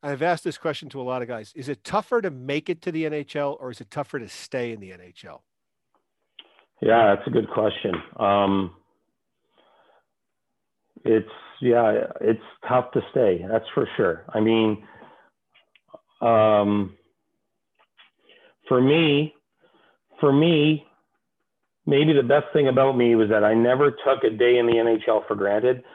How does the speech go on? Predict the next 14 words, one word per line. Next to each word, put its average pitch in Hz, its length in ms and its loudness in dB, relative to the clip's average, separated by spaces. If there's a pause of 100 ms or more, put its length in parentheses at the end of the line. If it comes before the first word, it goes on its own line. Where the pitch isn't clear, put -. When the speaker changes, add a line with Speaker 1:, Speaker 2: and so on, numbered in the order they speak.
(120)
Speaker 2:
because 123 380 -2
I 120 100 4
was 120 220 2
always 127 420 2
a 113 340 2 (640)
just, 131 220 2 (260)
almost 131 460 2 (140)
just 156 260 2
there 143 580 4 (200)
or 127 160 0
just, 135 240 0 (200)
I 104 80 -4
mean, 110 240 2
I've 107 140 0